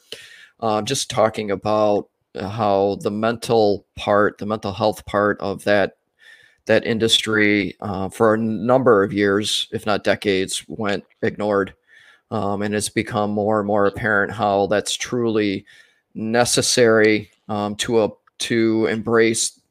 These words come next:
that kind of part of your own overall health. Um, because without,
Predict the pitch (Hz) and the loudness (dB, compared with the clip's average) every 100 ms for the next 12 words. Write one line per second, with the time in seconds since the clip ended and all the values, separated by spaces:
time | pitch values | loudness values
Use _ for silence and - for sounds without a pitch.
0 | - 120 - 123 107 110 107 104 - - | -2 0 0 0 -2 2 2 2 -4 -18
1 | _ _ _ _ - 123 120 - 117 110 | _ _ _ _ 0 4 4 4 2 2
2 | 117 113 82 117 113 113 113 - 127 110 | 2 2 0 0 -2 -4 -6 -2 0 0
3 | 113 101 - 123 120 98 - - - - | 0 -2 0 4 4 4 -2 -16 -20 -20
4 | - _ _ 107 107 110 101 101 104 117 | -20 _ _ -10 -6 -4 -4 -6 -6 -8
5 | 113 117 113 110 113 110 - | -6 -6 -2 0 2 2 -2